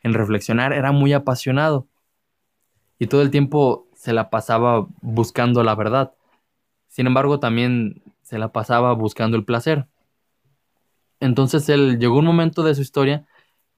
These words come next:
en donde se sentía como tan necesitado de encontrar la verdad que no sabía ni siquiera dónde voltear. Llegó como a una crisis.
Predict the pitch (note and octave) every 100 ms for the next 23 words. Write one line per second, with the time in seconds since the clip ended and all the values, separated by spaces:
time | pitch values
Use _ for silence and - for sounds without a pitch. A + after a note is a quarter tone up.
0 | _ _ B2+ A#2+ A#2 A#2 A2+ A2 G#2+ G#2+
1 | - - A#2+ G#2+ A2 G#2 B2 B2 D3+ C3+
2 | A2+ B2 A#2+ G#2+ A#2 - G#2 C3 E3 F3
3 | C#3+ A#2+ A2 B2 C3 D3 B2+ B2 D3 _
4 | _ _ _ _ - A#2 A#2 A#2 B2+ A#2+
5 | B2 C3 A#2+ F#2+ - _ _ _ - A#2+
6 | A2 G#2+ B2+ C3 B2+ B2+ B2+ A2+ G#2+ B2
7 | C3 C3 - C#3 A2+ G#2+ G#2 B2+ A#2+ G#2+
8 | A2 G#2+ A#2 G#2 G#2+ -